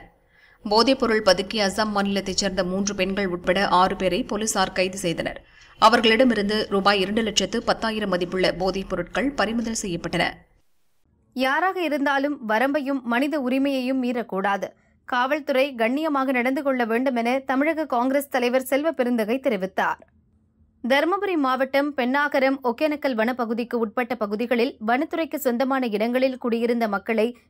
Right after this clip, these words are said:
Speaker 2: வனத்துறையினர் வெளியேற்றினர். அப்போது சிலருக்கு காயம் ஏற்பட்டது. பாதிக்கப்பட்ட மக்களை பென்னாகரம் எம் எல் ஏ ஜி கே மணி நேரில் சந்தித்து ஆறுதல் கூறினார். பாதிக்கப்பட்டவர்களுக்கு உரிய நிவாரணம் கிடைக்க நடவடிக்கை எடுக்கப்படும் என உறுதியளித்தார்.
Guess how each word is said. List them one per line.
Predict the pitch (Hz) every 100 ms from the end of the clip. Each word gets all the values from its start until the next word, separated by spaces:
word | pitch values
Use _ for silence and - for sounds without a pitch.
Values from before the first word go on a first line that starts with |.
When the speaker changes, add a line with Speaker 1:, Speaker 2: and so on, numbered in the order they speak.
| -
Speaker 2:
வனத்துறையினர் | 226 254 311 311 254 240 254
வெளியேற்றினர். | 240 208 190 226 202 170 - _ _ _ _
அப்போது | 262 277 339 311 330
சிலருக்கு | 330 302 302 294 277
காயம் | 254 254 285 247
ஏற்பட்டது. | 190 190 185 196 175 - _ _ -
பாதிக்கப்பட்ட | 226 254 269 294 269 262
மக்களை | 240 208 254 254 262 -
பென்னாகரம் | 254 262 294 294 269
எம் | 220 220
எல் | 247 247
ஏ | 254
ஜி | 202 247
கே | 254 277
மணி | 226 214 233 -
நேரில் | - 233 277 330 302
சந்தித்து | 262 226 233 285
ஆறுதல் | 240 220 180
கூறினார். | 165 196 214 185 - _ _ _ _ _ 240
பாதிக்கப்பட்டவர்களுக்கு | 269 320 370 381 311 302 285 269 262 302
உரிய | 294 247 302 311
நிவாரணம் | 240 226 269 277 277
கிடைக்க | 247 226 226 269
நடவடிக்கை | 226 247 269 277 277
எடுக்கப்படும் | 214 226 302 277 254
என | 226 247
உறுதியளித்தார். | 302 262 190 175 202 - 98